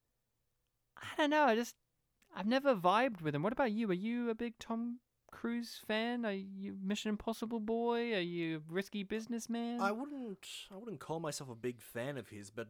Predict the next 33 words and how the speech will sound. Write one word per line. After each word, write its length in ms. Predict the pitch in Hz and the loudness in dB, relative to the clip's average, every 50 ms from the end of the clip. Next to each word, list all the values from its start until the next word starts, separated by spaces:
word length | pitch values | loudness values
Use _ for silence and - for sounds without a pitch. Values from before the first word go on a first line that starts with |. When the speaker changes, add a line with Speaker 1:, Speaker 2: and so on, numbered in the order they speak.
| - | -10
Speaker 2:
certainly 340 | - - 160 170 151 160 156 | -10 -8 -8 -8 -6 -6 -6
when 160 | 135 127 123 | -6 -6 -6
he's 180 | 127 127 123 117 | -6 -8 -10 -10
in 100 | 120 120 | -10 -10
the 120 | 107 - - | -10 -10 -10
action 460 | 113 127 - - - - 110 98 95 | -10 -10 -12 -12 -14 -12 -12 -12 -12
movies, 500 | 92 92 92 95 92 92 92 98 92 87 92 | -12 -14 -14 -14 -14 -14 -16 -16 -16 -18 -16
a 40 | 98 | -14
bit 180 | 104 107 - | -14 -14 -14
more 140 | 104 101 95 | -14 -16 -16
charismatic, 680 | - - 104 95 95 90 - 95 98 101 98 101 113 - - | -16 -16 -14 -14 -14 -16 -16 -16 -16 -14 -14 -16 -18 -20 -20
a 140 | - _ _ | -20 _ _
bit 140 | 123 107 92 | -12 -12 -12
more 160 | 104 101 95 | -12 -16 -16
easy 260 | 101 104 101 98 104 98 | -14 -16 -16 -16 -18 -18
to 100 | 95 95 | -16 -16
like. 300 | 98 101 101 104 104 - _ - _ _ _ _ _ _ - | -16 -16 -16 -18 -20 -20 _ -20 _ _ _ _ _ _ -6
Speaker 1:
Yeah, 680 | 190 185 180 170 160 156 147 139 131 131 135 143 175 220 262 285 - _ _ 226 202 | -4 -2 -2 -2 0 0 0 0 0 -2 -4 -4 -4 -6 -6 -8 -10 _ _ -12 -10
yeah. 120 | 180 165 165 | -8 -8 -8
Speaker 2:
Yeah. 100 | 160 160 - - | -8 -10 -8 -6
Speaker 1:
I've 160 | - 247 294 | -4 -4 -4
just 140 | 277 233 175 | -4 -4 -4
never 160 | 160 - 147 | -4 -6 -6
been 320 | 131 - 143 143 143 139 127 - | -4 -6 -4 -4 -4 -6 -6 -6
those 240 | 143 139 135 131 | -6 -6 -4 -4
Mission 240 | 143 143 135 - 151 | -6 -6 -6 -6 -6
Impossible 560 | 143 143 - - 135 139 - - 139 135 143 | -8 -8 -6 -6 -6 -6 -8 -10 -12 -10 -10
movies. 320 | 135 139 139 139 139 131 139 147 | -8 -6 -6 -6 -6 -6 -4 -2
Speaker 2:
Night 200 | 180 202 165 135 | -2 -2 -2 -2
and 100 | 120 107 | -4 -4
Day 140 | 123 127 | -4 -6
was 180 | 120 101 87 - | -6 -8 -10 -14
fun. 280 | - 90 98 131 147 | -16 -16 -14 -12 -12